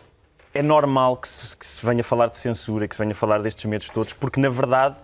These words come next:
A forma, uma das formas de lidar com a desinformação, uma das formas do Estado de lidar com a desinformação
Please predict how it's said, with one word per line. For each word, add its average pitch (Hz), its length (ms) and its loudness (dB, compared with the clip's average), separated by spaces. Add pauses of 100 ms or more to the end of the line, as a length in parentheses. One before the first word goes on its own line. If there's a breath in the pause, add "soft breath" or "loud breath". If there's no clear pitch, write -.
(360 soft breath)
A 135 60 -2
forma, 135 500 2
uma 156 180 2
das 123 120 -2
formas 113 320 0
de 104 60 -6
lidar 110 200 2
com 113 80 -4
a - 20 -6
desinformação, 107 480 -4
uma 127 140 0
das 123 80 0
formas 117 260 0
do 104 60 -6
Estado 143 320 2
de 95 60 -6
lidar 98 180 -2
com - 80 -6
a - 20 -2
desinformação 127 560 -2